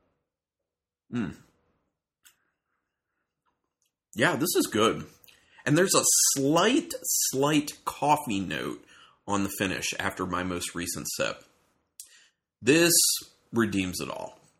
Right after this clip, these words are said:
I'm gonna be honest. It redeems it all. This is a very nice beer. I think they did an excellent job on this one.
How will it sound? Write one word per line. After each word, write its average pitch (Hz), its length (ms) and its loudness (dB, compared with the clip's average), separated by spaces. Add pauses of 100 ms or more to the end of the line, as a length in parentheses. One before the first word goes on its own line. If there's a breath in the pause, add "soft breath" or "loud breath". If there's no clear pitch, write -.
(120)
I'm 101 100 -2
gonna 98 160 0
be 87 120 -2
honest. - 540 -8
It 107 140 2
redeems 123 420 2
it 117 100 4
all. 98 280 4
This 110 160 -2
is 117 120 -2
a 110 40 -4
very 101 300 0
nice 95 260 -4
beer. 90 300 -2
I 90 100 -4
think 98 200 -8
they 92 100 -4
did 95 160 -4
an 87 80 -8
excellent 90 380 -10
job 87 260 -4
on 87 140 -6
this 87 220 -10
one. 80 300 -6